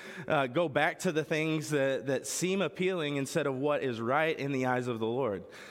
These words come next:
And, and so if, if you've been feeling that conflict, then welcome. This is, it's a great, great morning for you to be here,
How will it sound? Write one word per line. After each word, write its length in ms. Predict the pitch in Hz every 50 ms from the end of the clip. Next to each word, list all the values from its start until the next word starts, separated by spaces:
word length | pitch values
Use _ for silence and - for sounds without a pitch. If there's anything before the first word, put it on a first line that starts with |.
| - -
And, 100 | 135 143
and 220 | 151 151 151 147 -
so 240 | - 165 147 147
if, 300 | 143 143 - 151 160 147 -
if 160 | 147 143 -
you've 180 | 147 165 196 185
been 140 | 180 170 151
feeling 480 | - - 156 175 185 190 196 185 180
that 240 | 160 151 156 - -
conflict, 500 | - 175 180 170 - 131 113 127 - - - - - - - -
then 160 | - 131 127
welcome. 480 | 123 123 139 156 160 - 135 110 90 90
This 220 | 107 135 139 -
is, 500 | 156 139 139 123 120 139 127 - - -
it's 60 | - -
a 180 | 123 127 117
great, 680 | 113 104 117 135 156 165 - - - - - - 117 117
great 200 | 107 147 190 180
morning 240 | 165 175 185 180 175
for 120 | - 175
you 80 | 170 151
to 40 | 143
be 160 | 123 127 117
here, 300 | 98 107 95 82 82 82